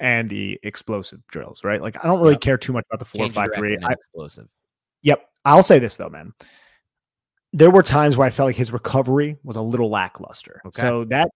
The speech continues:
Speaker 1: like, deep speed did
Speaker 2: Yep.
Speaker 1: come up on tape. I noted it, uh, on his profile. I'm not sure if, if,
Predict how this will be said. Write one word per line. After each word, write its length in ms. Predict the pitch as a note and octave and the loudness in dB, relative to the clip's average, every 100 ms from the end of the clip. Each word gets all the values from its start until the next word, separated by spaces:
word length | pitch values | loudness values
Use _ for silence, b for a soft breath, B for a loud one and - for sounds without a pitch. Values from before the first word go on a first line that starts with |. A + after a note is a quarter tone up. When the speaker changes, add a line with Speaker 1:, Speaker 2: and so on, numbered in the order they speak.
| - | -10
Speaker 1:
like, 200 | B2+ A2+ | -10 -6
deep 220 | C#3 - | -8 -8
speed 580 | - - C3 C#3+ A#2 - | -10 -6 -6 -6 -8 -6
did 320 | C3 A#2+ A2+ G#2+ | -4 -4 -8 -16
Speaker 2:
Yep. 180 | - | -14
Speaker 1:
come 260 | - C#3+ C3+ | -6 -4 -2
up 100 | A#2+ A2+ | -4 -6
on 100 | A2 | -8
tape. 220 | A2+ A2 | -8 -6
I 80 | A2 | -2
noted 360 | A#2+ B2 A2+ | 0 0 -2
it, 200 | A2+ A2 _ | -6 -8 _
uh, 140 | A#2+ A2 | -14 -10
on 160 | B2 A#2+ | -8 -8
his 100 | G#2+ | -8
profile. 480 | - A#2 A#2 A#2 A2 | -8 -6 -4 -4 -4
I'm 100 | A#2+ | -4
not 120 | A#2 | -6
sure 240 | - A2 | -6 -6
if, 160 | G#2+ - | -6 -10
if, 160 | C3 | -14